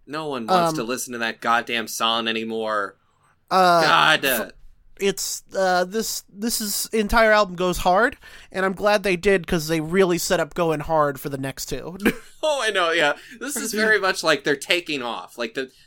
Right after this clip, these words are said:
Speaker 1: the, the Katie lied, you know, they were sort of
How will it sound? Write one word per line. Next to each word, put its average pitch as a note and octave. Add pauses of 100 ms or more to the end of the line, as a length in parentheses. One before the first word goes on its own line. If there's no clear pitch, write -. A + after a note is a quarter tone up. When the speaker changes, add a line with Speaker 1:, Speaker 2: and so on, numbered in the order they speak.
Speaker 1:
the, C#3
the B2+ (260)
Katie A3
lied, F#3+
you D3
know, C#3
they C3+
were B2
sort C#3+
of B2